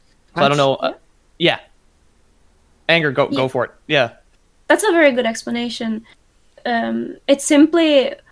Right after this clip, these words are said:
Speaker 2: very concretely, the story is that, um, they played the card games,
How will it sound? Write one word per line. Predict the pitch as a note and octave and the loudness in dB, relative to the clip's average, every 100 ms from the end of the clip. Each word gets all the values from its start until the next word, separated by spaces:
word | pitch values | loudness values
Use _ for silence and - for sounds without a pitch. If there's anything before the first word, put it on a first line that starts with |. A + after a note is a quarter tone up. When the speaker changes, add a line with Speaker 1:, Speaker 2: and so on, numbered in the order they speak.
| _ | _
Speaker 2:
very | - - B3+ - D#4+ F4 | -10 -8 -2 6 8 6
concretely, | F4 E4 C#4 B3+ A#3 - D4+ E4 F#4+ - | 4 2 2 -4 -8 -4 -2 0 -2 -2
the | C4+ | -2
story | C#4 - C#4 C#4+ | 0 2 6 6
is | C#4 C4 C4+ | 4 0 -2
that, | A#3 A3+ G#3+ - - _ _ _ _ _ | -2 -2 -2 -8 -20 _ _ _ _ _
um, | B3 A3+ G#3+ A#3 - _ - | -6 -4 -6 -10 -16 _ 2
they | B3+ C4+ | 6 6
played | C#4 D4 E4+ C#4 B3+ | 6 6 6 4 0
the | |
card | B3 C#4+ C4 | -2 0 0
games, | A3+ G3+ G3 A3+ - - | -2 -6 -6 -6 -8 -8